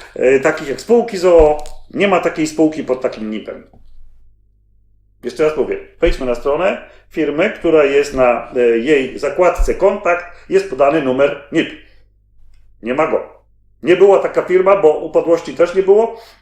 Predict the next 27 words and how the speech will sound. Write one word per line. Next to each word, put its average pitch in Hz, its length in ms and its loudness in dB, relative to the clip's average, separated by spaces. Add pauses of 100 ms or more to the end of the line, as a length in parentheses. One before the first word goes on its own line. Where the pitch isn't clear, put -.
(140)
Aktualnie 185 560 0
takiej 175 280 -6
firmy, 147 320 -2
spółki 131 340 -8
nie 175 160 -2
ma. 254 420 -6 (540)
Wszedłem 214 360 -2
na 214 100 -2
stronę, - 260 -8 (500)
przepraszam, 147 460 -8 (460)
na 165 100 2
stronę 220 280 2
podatników 196 640 0
vatu 202 360 2
Unii 190 180 -2
Europejskiej. 151 800 0 (400)
Nie 110 240 -2
ma 240 120 4
takiego 220 380 0
podmiotu 180 400 -2
w 131 100 -6
Unii 160 220 -2
Europejskiej 202 640 2
zarejestrowanego 196 720 0
pod 196 160 -6
takim 202 240 -6
nipem. 220 340 -4